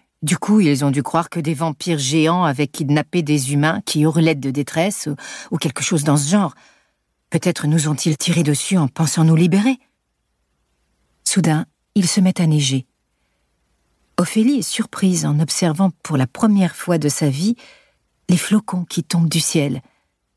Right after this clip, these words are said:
Du fait du réchauffement climatique, Jamais un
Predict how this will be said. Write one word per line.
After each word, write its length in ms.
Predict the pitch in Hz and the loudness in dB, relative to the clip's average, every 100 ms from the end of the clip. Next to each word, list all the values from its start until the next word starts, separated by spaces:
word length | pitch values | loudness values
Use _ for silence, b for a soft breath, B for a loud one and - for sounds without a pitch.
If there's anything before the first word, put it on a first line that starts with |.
| _ _ | _ _
Du 140 | 151 151 | -2 0
fait 180 | 185 | 0
du 140 | 160 147 | 0 -2
réchauffement 500 | 160 - 160 - 170 | -2 -2 -2 0 -2
climatique, 720 | - 156 147 - 208 - - _ - | 0 2 2 0 -4 -4 -10 _ -4
Jamais 420 | 151 208 214 175 | 0 2 4 2
un 120 | 139 | 0